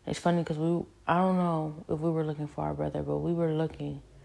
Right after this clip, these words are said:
Like, I don't know what the, how to explain it. It was just, what is that? But it feels like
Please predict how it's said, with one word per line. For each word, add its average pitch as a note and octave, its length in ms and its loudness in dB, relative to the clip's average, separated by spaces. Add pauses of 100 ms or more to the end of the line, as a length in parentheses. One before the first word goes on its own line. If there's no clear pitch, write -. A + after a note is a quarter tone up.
(1400)
Like, D3+ 200 2 (160)
I F#3+ 80 4
don't A#3+ 180 8
know C4 220 8
what G3+ 240 2
the, - 100 -2
how G#3 140 2
to - 80 0
explain A#3+ 400 4
it. - 100 4
It A3+ 60 6
was A#3 200 8
just, A#3 360 2 (1600)
what G#3 200 10
is A#3 220 12
that? D#3+ 360 -2
But F3+ 140 8
it F3+ 100 6
feels G#3+ 400 8
like F#3+ 200 2